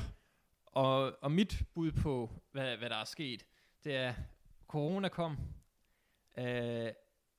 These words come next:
alt lu-, lu-, lukker ned. De, de kan godt se, altså, det bliver annonceret sådan, øh, en måned inde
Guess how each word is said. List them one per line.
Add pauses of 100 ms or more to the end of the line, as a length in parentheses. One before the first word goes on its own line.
(420)
alt (420)
lu-,
lu-,
lukker
ned.
De,
de
kan
godt
se,
altså,
det
bliver
annonceret
sådan,
øh, (1120)
en
måned (400)
inde